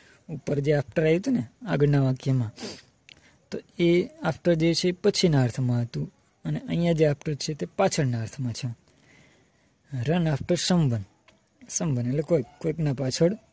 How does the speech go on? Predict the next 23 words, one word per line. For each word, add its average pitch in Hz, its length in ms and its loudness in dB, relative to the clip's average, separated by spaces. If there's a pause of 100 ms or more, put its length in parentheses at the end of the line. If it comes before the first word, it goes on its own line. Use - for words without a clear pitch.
દોડવું. 160 580 6 (1000)
કોઈકના 147 280 -2
પાછળ 143 320 0
દોડવું 147 340 4
તો 131 100 -4
એને 147 140 0
શું 170 180 -2
કહેવાય? 143 260 0
એક્ટિવિટીમાં 147 540 0
આવ્યું 135 160 2
હતું 107 240 -10 (300)
ચેઝિંગ. 113 560 2 (240)
હમ? 214 180 -4 (200)
ચેઝ 143 240 2
શબ્દ 135 260 0
આવ્યો 147 100 4
હતો 214 140 0
ને, 180 140 0
સી 139 300 -4
એચ 127 220 0
એ - 320 -2
સી. 143 240 2 (840)
તો 156 60 -12